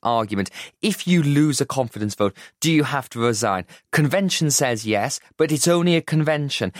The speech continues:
And this is where it gets into dispute of some legal experts who say, in fact, it would be up to Mister Johnson to stay, and he could call an election of a time of his choosing,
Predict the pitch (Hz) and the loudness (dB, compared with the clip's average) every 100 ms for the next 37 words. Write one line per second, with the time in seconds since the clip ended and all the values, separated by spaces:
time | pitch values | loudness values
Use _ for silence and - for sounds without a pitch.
0 | - - 135 147 165 165 143 135 - 139 | -10 -6 -4 -4 0 0 0 -4 -6 -10
1 | 123 - 123 120 - - 135 135 131 120 | -8 -6 -6 -4 -2 0 0 0 0 0
2 | 110 - - 107 - 107 - 117 107 - | -2 -2 -4 -4 -2 -2 0 0 -2 -4
3 | 120 110 - - - 131 123 123 131 - | -6 -6 -14 -8 -2 0 0 2 0 0
4 | 127 117 107 117 113 107 104 110 - - | -4 -4 -4 -4 -4 -4 -8 -2 -2 0
5 | 131 135 131 117 147 - - - 120 113 | 2 2 0 -2 -4 -4 -8 -2 0 2
6 | 113 113 - 104 90 - 110 101 95 - | 0 -2 -6 -8 -10 -10 -6 -6 -6 -6
7 | - 202 190 196 180 | 0 2 2 2 0